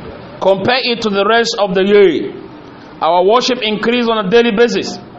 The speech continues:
It is training, it's training us to establish a regiment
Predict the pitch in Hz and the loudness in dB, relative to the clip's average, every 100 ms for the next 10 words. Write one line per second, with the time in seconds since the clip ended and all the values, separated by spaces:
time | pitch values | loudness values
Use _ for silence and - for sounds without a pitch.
0 | - - - - 165 175 185 - 240 247 | -20 -20 -20 -10 -6 -6 -6 2 2 4
1 | 240 240 - - - - - - - 190 | 0 -2 -6 -16 -18 -18 -20 -18 -6 -4
2 | 190 208 233 247 226 233 240 233 214 196 | -4 0 2 2 0 -2 -2 -2 -2 -2
3 | 196 202 190 214 240 - 196 190 214 233 | -2 -4 -2 -2 -2 -4 -2 0 0 0
4 | 233 214 131 - | 0 0 -2 -8